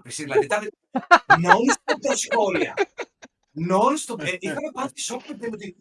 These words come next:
Speaker 1: «Ναι, τι γίνεται;»
Speaker 2: Και μετά μου λέει ο Μίλτος, «Έλα, έλα. Έλα, έλα, κάτσε», μου λέει.
Speaker 1: Λέω, «Έλα, έλα, έλα, συνεργάσω εγώ τώρα.
Speaker 2: «Θα συνεχίσω εγώ».
Speaker 1: Θα συνεχίσω εγώ τώρα».
Speaker 2: Και στην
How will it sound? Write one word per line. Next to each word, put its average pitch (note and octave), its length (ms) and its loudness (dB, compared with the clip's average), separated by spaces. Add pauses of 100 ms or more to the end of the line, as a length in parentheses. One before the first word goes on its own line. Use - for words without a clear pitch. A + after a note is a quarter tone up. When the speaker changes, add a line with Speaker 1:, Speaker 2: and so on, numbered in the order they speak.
(1040)
Speaker 1:
«Ναι, E3+ 180 -8
τι - 120 -18
γίνεται;» C#4+ 520 -6 (680)
Speaker 2:
Και B3+ 100 -10
μετά C4+ 240 -2
μου E4+ 60 -10
λέει E4 100 -6
ο E4 40 -8
Μίλτος, E4+ 260 -10
«Έλα, D#4+ 180 0
έλα. A3 220 -2 (400)
Έλα, B3 240 -4
έλα, B3 160 -4
κάτσε», G3 280 -6
μου F#3+ 80 -14
λέει. F#3 120 -6
Speaker 1:
Λέω, F3+ 220 0
«Έλα, E3+ 340 0
έλα, F3+ 80 -8 (120)
έλα, F#3+ 160 0
συνεργάσω F3 460 0
εγώ D3 80 -2
τώρα. C#3+ 140 2
Speaker 2:
«Θα - 60 0
συνεχίσω C#4+ 420 -2
εγώ». C4 260 -2 (680)
Speaker 1:
Θα - 100 -4
συνεχίσω G#3+ 300 0 (140)
εγώ - 100 4
τώρα». - 260 0 (560)
Speaker 2:
Και C4+ 160 -2
στην C4 140 -12